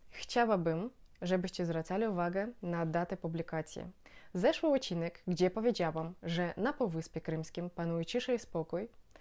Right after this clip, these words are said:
nagrywałam tydzień temu, czyli siedemnastego czy osiemnastego, dzisiaj mamy dwudziesty piąty, tak, tydzień temu,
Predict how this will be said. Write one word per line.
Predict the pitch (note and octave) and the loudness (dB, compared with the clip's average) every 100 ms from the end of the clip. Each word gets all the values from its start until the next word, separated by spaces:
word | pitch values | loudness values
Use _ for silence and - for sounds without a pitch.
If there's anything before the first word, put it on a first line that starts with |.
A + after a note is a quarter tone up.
| - - - - - - | -20 -20 -20 -20 -20 2
nagrywałam | A#3 C4 A#3+ G3 G3 G#3 A3 | 6 6 6 6 4 4 2
tydzień | G3+ F3+ G3 | 0 2 0
temu, | F3+ E3 D#3 E3 - | 0 -2 -2 -8 -12
czyli | - A#3+ B3 C4 | 2 6 6 2
siedemnastego | - - C4 B3 A#3 G#3+ - F3+ E3 F#3 C4 - - - - - - - - | -2 4 6 6 4 2 0 0 2 0 0 -10 -20 -20 -20 -20 -20 -20 -12
czy | - | -6
osiemnastego, | F3 - D#3+ D#3 - E3 F3+ B3 C#4 _ - - | -6 -4 -6 -8 -8 -10 -8 -10 -10 _ -20 -18
dzisiaj | F3 - | -14 -8
mamy | E3 E3 | -6 -4
dwudziesty | E3 E3 E3 - | -2 -2 -2 -6
piąty, | - D#3+ G3 F3 | -6 -4 -6 -8
tak, | - - | -10 -2
tydzień | C4+ C4+ A#3 | 0 2 2
temu, | E3 D3+ F3+ | 0 -6 -8